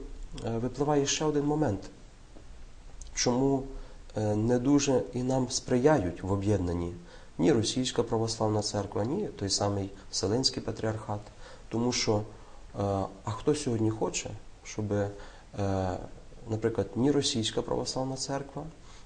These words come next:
ні Вселенський патріарх, вони не хочуть, щоб Україна стала самою сильною і самою багаточисельною православною церквою? Ну, це такий,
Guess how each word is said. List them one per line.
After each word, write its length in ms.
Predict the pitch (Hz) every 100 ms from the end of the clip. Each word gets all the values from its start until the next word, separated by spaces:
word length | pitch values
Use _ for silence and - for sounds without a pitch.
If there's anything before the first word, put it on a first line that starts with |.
| -
ні 140 | 113
Вселенський 600 | 127 - 117 117 113 -
патріарх, 380 | 123 131 139 139 -
вони 220 | 117 123
не 120 | 123
хочуть, 540 | 123 - 170 - - - - - -
щоб 320 | - 104 104 113
Україна 480 | 104 107 123 135
стала 400 | 131 - 127 123 113 - - -
самою 460 | - 110 113 110
сильною 520 | 110 147 135 95 87 -
і 40 |
самою 460 | 101 107 104 107 104 - -
багаточисельною 920 | 104 104 - - - 131 107 92 92 95 - -
православною 540 | - 101 - 101 98
церквою? 480 | 95 92 - - 104 - - - -
Ну, 80 |
це 160 | 170 175
такий, 460 | 170 156 127 95